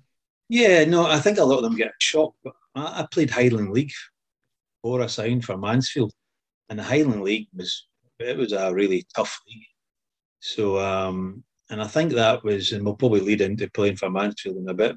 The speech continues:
but I think the Highland League was a very, I mean, I went from sixteen-year-old playing under sixteen to one game in kind of senior football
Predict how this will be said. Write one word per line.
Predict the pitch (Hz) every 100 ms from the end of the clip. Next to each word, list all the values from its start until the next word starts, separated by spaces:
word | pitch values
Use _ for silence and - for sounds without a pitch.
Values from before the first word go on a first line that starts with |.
| -
but | - _ _ - - _ 131
I |
think | 135 135
the | 123
Highland | 139 151 147 113 104
League | 110 101
was | 98
a | 92
very, | 107 104 101 95 92 _ _ _ _ -
I |
mean, | 117
I | 123 135
went | 117 110 107 -
from | - - 104 98 95 95 92 101
sixteen-year-old | - - - 113 104 95 104 101 -
playing | 104
under | 104 98 87
sixteen | - - - 101 92 90 _ _ - - _ _ -
to | 101
one | 98 123 127
game | 113 107 101
in | 95
kind | - 101
of | 95 -
senior | 110 104 92
football | - 120 - 101 95 90